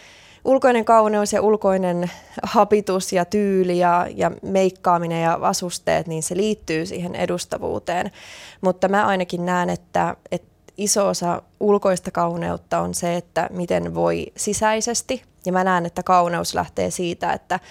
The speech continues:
miten kohtelee itseään ja, ja voiko hyvin. Että tekeekö sellaisia valintoja, jotka tukee hyvinvointia, koska silloin kun ihminen voi hyvin, niin hän on kauneimmillaan. Ja, ja mä näen, että, että sellainen sisäinen, ö,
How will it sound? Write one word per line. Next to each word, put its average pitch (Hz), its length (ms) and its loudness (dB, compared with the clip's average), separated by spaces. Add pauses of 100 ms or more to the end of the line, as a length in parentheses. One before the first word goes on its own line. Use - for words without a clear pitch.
(280)
miten 180 260 0
kohtelee 165 680 0
itseään 190 680 0 (500)
ja, 170 520 0
ja 180 140 -2
voiko 185 440 -2
hyvin. 180 440 -2 (320)
Että - 140 -12
tekeekö 185 360 -2
sellaisia 185 420 -4
valintoja, 175 600 0 (640)
jotka 170 480 -2 (120)
tukee 175 380 0
hyvinvointia, 185 840 -2
koska 180 220 -8
silloin 175 300 0
kun - 120 -6
ihminen 165 320 -6
voi 170 260 2
hyvin, 160 260 -2
niin 170 120 -8
hän 160 140 -4
on 156 80 -6
kauneimmillaan. 170 880 0
Ja, 170 160 2 (300)
ja 165 80 -4
mä 170 100 0
näen, 170 240 0
että, 170 360 -4 (440)
että 170 300 -12
sellainen 165 500 -6
sisäinen, 170 640 -4 (920)
ö, 180 40 -6